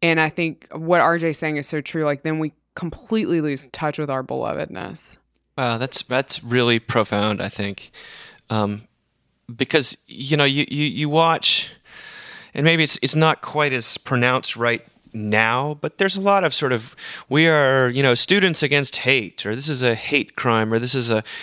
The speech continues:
Speaker 2: hate is used in a term as though it's this kind of free-floating, amorphous target that you can necessarily you know, attach yourself to without it kind of boomeranging back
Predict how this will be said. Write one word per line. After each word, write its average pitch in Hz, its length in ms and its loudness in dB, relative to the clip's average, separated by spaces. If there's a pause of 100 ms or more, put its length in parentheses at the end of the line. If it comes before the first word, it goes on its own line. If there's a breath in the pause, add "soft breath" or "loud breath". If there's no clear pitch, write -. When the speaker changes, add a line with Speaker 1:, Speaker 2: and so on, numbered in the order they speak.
(300 loud breath)
Speaker 2:
hate 156 380 2
is 120 180 -2
used 139 580 2
in 113 100 0
a 110 60 4
term 131 480 0
as 110 140 0
though 110 180 6
it's - 300 0 (440)
this 117 300 0
kind 117 240 2
of 110 80 -2
free-floating, 113 840 0
amorphous 107 720 0 (680 loud breath)
target 117 600 0
that 113 160 -2
you 113 120 2
can 104 240 -2
necessarily 104 880 2 (340)
you 117 160 -4
know, 92 120 2
attach 113 400 0
yourself 104 380 2
to 110 440 2
without 110 340 0
it - 180 -4
kind 107 200 0
of - 180 -10
boomeranging 107 500 2
back 110 320 -4